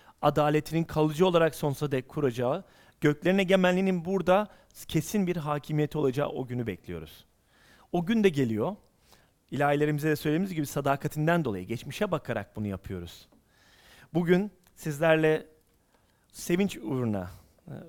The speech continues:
bahsedeceğiz. Elbette mumda olduğu gibi sevinç mumuna bakacağız. E, bir Filipliler mektubundan. Filipliler mektubunu bildiğiniz gibi Paulus Efendi yazıyor. Filipliler mektubu dördüncü bölüm, dördüncü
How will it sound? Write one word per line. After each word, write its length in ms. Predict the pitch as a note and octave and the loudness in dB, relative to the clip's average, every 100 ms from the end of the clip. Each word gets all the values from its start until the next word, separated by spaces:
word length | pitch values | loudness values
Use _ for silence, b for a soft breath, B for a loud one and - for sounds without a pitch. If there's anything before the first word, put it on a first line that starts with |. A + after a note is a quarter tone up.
| - | -20
bahsedeceğiz. 640 | C3+ C3 A#2+ A2 G2+ G#2 G#2 | -2 0 0 -6 -10 -6 -2
Elbette 300 | B2 B2 B2+ | -2 -2 -4
mumda 300 | B2+ B2+ C3 | -2 0 0
olduğu 260 | A#2+ B2 | 0 -2
gibi 160 | B2 A2+ | -4 -6
sevinç 440 | - C#3 D3 - - b b b b b | -6 -4 -4 -6 -18 b b b b b
mumuna 340 | C#3 D3 D3 | 0 4 4
bakacağız. 640 | C#3+ A#2+ A#2 B2+ D3+ - - b b b - | 2 -2 -2 0 0 -2 -16 b b b -4
E, 300 | B2 A#2 A#2+ | -2 -2 -6
bir 80 | D#3 | -12
Filipliler 800 | - - E3+ E3 C3 A#2 G2 - _ - - - | -6 -4 -2 -2 0 0 -2 -10 _ -20 -20 -6
mektubundan. 680 | B2+ A#2 - A#2 A2 G#2 F2+ - - B B B B | -4 -4 -6 -4 -2 -2 -6 -12 -20 B B B B
Filipliler 460 | - F3 F3+ F3+ F3 | -6 -6 -2 2 2
mektubunu 400 | E3+ D#3+ D#3+ D#3+ | 2 0 0 -2
bildiğiniz 260 | D#3+ D#3+ D3 | 0 0 0
gibi 120 | D#3 | -2
Paulus 420 | - D#3+ D#3 - | 2 2 2 0
Efendi 380 | D3+ D3+ D3 D3 | -2 0 0 0
yazıyor. 320 | C#3+ A#2+ D3+ | -2 0 -2
Filipliler 460 | D3+ D#3 D3 D3 C#3+ | -2 -6 -2 -2 0
mektubu 400 | C#3+ C3+ C3+ B2 | -2 -4 -6 2
dördüncü 500 | C#3 C#3 C#3+ E3 C#3+ | 2 2 -2 -2 0
bölüm, 280 | B2+ F3+ A3 b b b b b _ - | 0 -2 -4 b b b b b _ 0
dördüncü 680 | C#3+ C3+ D3+ C3+ E3 F#3 | 2 2 0 0 0 -2